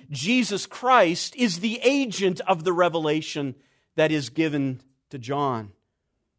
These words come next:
God the Father has given Jesus the Son revelation to show his bondservants. And this emphasis here is on the fact that Jesus always consistent-,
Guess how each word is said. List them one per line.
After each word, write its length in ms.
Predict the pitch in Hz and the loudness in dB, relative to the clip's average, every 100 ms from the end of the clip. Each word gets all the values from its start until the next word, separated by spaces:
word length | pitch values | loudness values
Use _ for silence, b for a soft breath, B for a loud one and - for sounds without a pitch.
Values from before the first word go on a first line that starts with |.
| _ _ | _ _
God 380 | 120 185 202 190 | 0 4 6 6
the 60 | 156 | 2
Father 500 | - 196 190 190 165 | 2 6 6 6 2
has 200 | 156 - | 0 2
given 280 | 180 170 165 | 2 2 -2
Jesus 600 | 127 180 190 170 - - b b | -4 -4 -2 -4 -6 -8 b b
the 140 | 147 156 | -4 -2
Son 720 | - - 202 190 170 135 127 - _ _ _ _ _ | -2 2 4 4 4 0 -4 -10 _ _ _ _ _
revelation 1000 | 127 147 190 202 190 180 226 - 202 175 | -6 4 4 6 6 6 4 0 -2 -4
to 240 | - 196 175 | -4 -4 -4
show 580 | - - 214 214 208 | -4 2 4 6 4
his 380 | 185 196 208 180 | 4 2 0 -2
bondservants. 920 | 131 156 170 170 - 147 131 127 - b b b b | 0 2 2 0 0 0 0 -4 -6 b b b b
And 200 | - 165 | -2 0
this 240 | 156 208 208 | 4 2 2
emphasis 580 | 220 190 202 - 165 - | 0 0 0 -2 -4 -4
here 260 | 190 175 | 0 2
is 140 | 156 143 | 2 0
on 160 | 156 | 0
the 60 | 143 | -2
fact 400 | 139 160 156 147 | -2 0 0 0
that 140 | 143 120 | -6 -6
Jesus 520 | 151 156 131 135 - | -4 -2 -2 -6 -6
always 480 | 156 160 156 139 123 | 0 2 2 -2 -6
consistent-, 720 | 135 120 160 - 156 117 | -8 -8 -8 -8 -12 -16